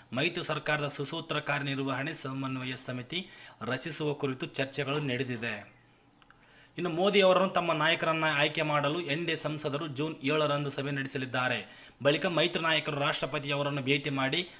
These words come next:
ಬೆಂಬಲ ಪತ್ರ ನೀಡಲಿದ್ದಾರೆ ಎಂದು ಎಚ್ ಎಂ ನಾಯಕ್, ಚೇತನ್ ರಾಮ್ ಮಾಂಜಿ ಅವರು ಸುದ್ದಿಗಾರರೊಂದಿಗೆ ತಿಳಿಸಿದರು. ಜೂನ್ ಎಂಟರಂದು ರಾತ್ರಿ ಎಂಟು ಗಂಟೆಗೆ ಮೋದಿ ಅವರು ಪ್ರಮಾಣ ವಚನ ಸ್ವೀಕರಿಸಲಿದ್ದಾರೆ ಎಂದು ಮೂಲಗಳು ತಿಳಿಸಿವೆ.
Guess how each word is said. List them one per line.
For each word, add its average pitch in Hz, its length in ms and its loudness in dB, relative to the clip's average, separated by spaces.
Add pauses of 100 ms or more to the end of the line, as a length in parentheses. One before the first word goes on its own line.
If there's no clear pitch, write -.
(160)
ಬೆಂಬಲ 151 380 0
ಪತ್ರ 147 280 -2
ನೀಡಲಿದ್ದಾರೆ 135 580 -2
ಎಂದು 139 480 -4 (520)
ಎಚ್ 143 240 0
ಎಂ 156 200 2
ನಾಯಕ್, 147 400 2
ಚೇತನ್ 156 420 2
ರಾಮ್ 143 300 2
ಮಾಂಜಿ 143 320 0
ಅವರು 139 240 0
ಸುದ್ದಿಗಾರರೊಂದಿಗೆ 143 720 -2
ತಿಳಿಸಿದರು. 127 640 -2 (800)
ಜೂನ್ 180 260 2
ಎಂಟರಂದು 180 460 4
ರಾತ್ರಿ 165 300 2
ಎಂಟು 156 220 0
ಗಂಟೆಗೆ 156 280 -2
ಮೋದಿ 151 280 2
ಅವರು 151 180 2
ಪ್ರಮಾಣ 160 340 0
ವಚನ 147 320 -2
ಸ್ವೀಕರಿಸಲಿದ್ದಾರೆ 139 800 -2
ಎಂದು 131 200 -2
ಮೂಲಗಳು 143 380 -2
ತಿಳಿಸಿವೆ. 123 720 -8